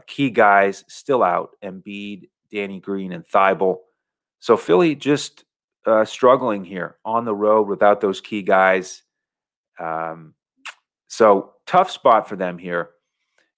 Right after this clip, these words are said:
going up against Denver in that fourth-ranked defense. Looking at a starting lineup here of Maxey, Curry, Tobias Harris, Drummond,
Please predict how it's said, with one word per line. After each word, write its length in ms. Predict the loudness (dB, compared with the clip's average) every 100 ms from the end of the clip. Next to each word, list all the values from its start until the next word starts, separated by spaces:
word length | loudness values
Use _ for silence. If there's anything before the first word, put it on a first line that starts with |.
| -2
going 260 | 0 0
up 120 | -2
against 340 | -2 -6 -6 -6
Denver 360 | -4 -2 -2
in 120 | -4 -8
that 260 | -10 -10 _
fourth-ranked 680 | -12 -4 -4 -4 -4 -4 -6 _ _
defense. 720 | -10 -10 -8 -8 -10 -16 -20 _ _ _ _ _ _ _ _ _ _ _ _ _
Looking 340 | 2 2 2 0
at 220 | 0 0
a 40 |
starting 380 | -2 4 4 4
lineup 380 | 4 4 4 0
here 440 | 2 4 4 2 -2
of 380 | 2 2 2 -2
Maxey, 680 | -2 0 -2 -6 -12 -12 _
Curry, 600 | -2 2 4 2 -4 -10
Tobias 480 | -6 2 4 2 0
Harris, 460 | 0 2 2 0 -6
Drummond, 500 | -2 0 0 -6